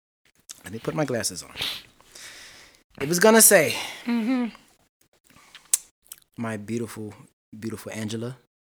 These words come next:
Speaker 1: I know that it's been a tough five months, and we've tried to make this work,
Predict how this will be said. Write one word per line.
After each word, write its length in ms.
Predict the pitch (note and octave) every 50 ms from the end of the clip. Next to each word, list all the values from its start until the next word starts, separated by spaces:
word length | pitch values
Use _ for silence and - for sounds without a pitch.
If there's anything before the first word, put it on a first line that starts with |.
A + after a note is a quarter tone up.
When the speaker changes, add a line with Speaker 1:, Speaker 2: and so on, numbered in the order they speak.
| _ _ - - - - - - - - _ _ _ _ _ _ _ _ _ _ _ _ _ _
Speaker 1:
I 140 | - - G#2
know 240 | A2 A2 A2+ B2+ B2+
that 160 | A#2 B2 A#2+ A#2
it's 100 | A2+ -
been 140 | A2 A#2 G#2+
a 80 | G#2
tough 320 | F#2+ - - - B2 B2+ B2+
five 580 | - - - - - A2+ A2 A2 A2 G#2+ -
months, 540 | B2 A2+ A#2 C3+ - A3+ - - - - - - - - - - - - - - - _ _ _ - - _ _ _ - _ _ _ _ - - - -
and 360 | B2 B2+ B2+ B2 A#2+ A2+ A#2 -
we've 200 | A#2 B2 C3 B2+
tried 340 | - - - D3+ D3 D#3+ F3
to 120 | - - D#3+
make 200 | D#3 D3+ D3 D3+
this 180 | D3+ C#3 -
work, 460 | C#3 C3 D3+ F3 D#3 - - - -